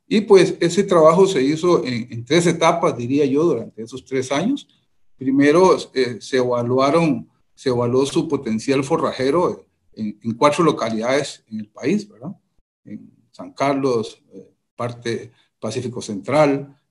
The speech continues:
eh, Turrialba y Guápiles, y posteriormente pasamos a hacer una validación, eh, eh, del comportamiento de estos materiales produ-,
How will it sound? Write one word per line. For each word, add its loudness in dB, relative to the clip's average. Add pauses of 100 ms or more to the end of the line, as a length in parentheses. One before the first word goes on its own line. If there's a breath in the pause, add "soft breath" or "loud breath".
eh, -14
Turrialba 0
y -2
Guápiles, 2 (320)
y 2
posteriormente 4
pasamos 0
a 2
hacer 0
una 0
validación, 0 (360)
eh, -16
eh, -16 (300)
del -6
comportamiento -2
de -4
estos -8
materiales -2
produ-, -6